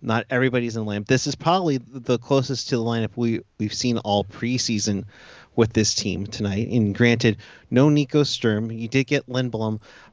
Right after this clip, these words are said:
back. You, you, you, uh, lose Nadavara, you know, early in the preseason. Uh, so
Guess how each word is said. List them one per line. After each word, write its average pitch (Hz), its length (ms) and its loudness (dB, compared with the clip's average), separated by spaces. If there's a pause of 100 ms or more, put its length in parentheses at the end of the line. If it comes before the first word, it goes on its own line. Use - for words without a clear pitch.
(120)
back. 120 440 0
You, 120 280 -4
you, 110 400 -6 (460)
you, 101 160 -8 (500)
uh, 104 500 2
lose 117 380 4
Nadavara, 113 680 4 (380)
you 117 100 -4
know, 101 240 -2
early 139 320 6
in 131 60 2
the 117 80 0
preseason. 107 760 -6 (640)
Uh, 117 260 0
so 175 840 2